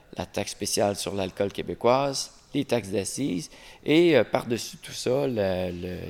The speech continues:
le ministère de l'Économie et de l'Innovation nous rajoute cinquante-trois pour cent de taxes. Donc, c'est plus de la moitié du prix de la bouteille qui va nous, euh, qui va venir nous chercher. Et ce qui nous reste, nous, pour vivre, c'est un vingt-cinq pour cent.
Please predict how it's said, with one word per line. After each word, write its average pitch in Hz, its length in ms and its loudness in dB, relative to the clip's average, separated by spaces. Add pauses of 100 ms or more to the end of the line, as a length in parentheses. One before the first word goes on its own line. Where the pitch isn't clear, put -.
(280)
le - 120 -12
ministère 110 480 0
de 104 80 -4
l'Économie 98 500 -2
et - 40 -6
de 98 40 -12
l'Innovation 95 680 -6 (400)
nous 101 100 -6
rajoute 92 400 -6
cinquante-trois 127 640 -4
pour - 220 -10
cent 107 180 -4
de 90 80 -8
taxes. - 520 -12 (760)
Donc, 98 180 -6
c'est 95 560 -4 (120)
plus 151 260 -6
de 127 120 -2
la 110 200 2
moitié 104 460 -2
du 107 180 -12
prix - 220 -10
de 104 60 -8
la 92 80 -6
bouteille 95 460 -6
qui - 200 -12
va 107 240 2
nous, 104 340 0
euh, 87 200 0 (340)
qui - 100 -12
va 107 100 2
venir 135 200 6
nous 127 120 4
chercher. 107 460 -2 (540)
Et 127 360 6
ce 104 80 -2
qui 147 120 -2
nous 123 160 2
reste, 120 340 2
nous, 120 220 0
pour 98 160 -6
vivre, 110 320 -8
c'est - 160 -6
un 95 100 -4
vingt-cinq 107 440 -4
pour - 200 -12
cent. - 160 -10